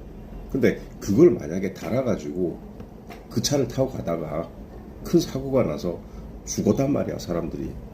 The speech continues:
응? 그렇게 되면은 보험사를 상대로 하나, 아니면 카파를 상대로 하나,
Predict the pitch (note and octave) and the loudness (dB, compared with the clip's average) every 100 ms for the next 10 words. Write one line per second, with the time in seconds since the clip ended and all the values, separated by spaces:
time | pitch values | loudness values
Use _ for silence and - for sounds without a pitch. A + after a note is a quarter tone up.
0 | - - - - F2 G#2 - - - - | -14 -14 -12 -8 -6 -6 -10 -12 -12 -10
1 | - - C3+ C#3 G#2+ F2 E2+ G2 E2 - | -8 0 4 6 6 6 4 2 0 -4
2 | - - - - - - - - - - | -14 -14 -14 -14 -14 -14 -14 -16 -16 -16
3 | - - A#2 A#2+ E3+ D#3+ D#3 C#3+ C3 A2 | -12 6 10 10 8 4 2 2 2 2
4 | - - - - - - - - - B2+ | -2 -14 -18 -18 -16 -16 -14 -14 -6 0
5 | B2+ A2+ F#2+ E2 E2 F2 F#2 - E2+ G2 | 4 6 4 2 -2 -4 -6 -2 2 4
6 | F#2 - F#3 E3 C3+ G#2+ F2+ E2+ E2 D2+ | 2 -2 -2 2 4 4 2 0 -2 -2
7 | D#2+ | -4